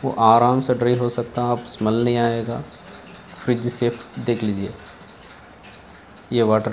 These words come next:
tray है, इसी में पानी नहीं है, बिल्कुल नहीं है, क्योंकि चले गए। अब क्या है देख लीजिए, इधर से भी साफ़ करना चाहिए, ये अंदर का हिस्सा है फ्रिज का।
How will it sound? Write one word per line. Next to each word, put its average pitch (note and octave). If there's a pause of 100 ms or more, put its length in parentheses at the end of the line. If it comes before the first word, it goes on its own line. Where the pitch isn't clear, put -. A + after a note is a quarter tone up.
(120)
tray G#2+
है, G#2+
इसी -
में B2+
पानी B2
नहीं A2
है, A2
बिल्कुल A#2
नहीं G2+
है, - (220)
क्योंकि A#2+
चले B2
गए। A2+
अब -
क्या B2+
है B2+
देख B2
लीजिए, B2 (240)
इधर B2+
से B2+
भी A#2+
साफ़ -
करना G2+
चाहिए, G2
ये A2+
अंदर G#2+
का A#2
हिस्सा A2
है A2 (640)
फ्रिज B2
का। B2+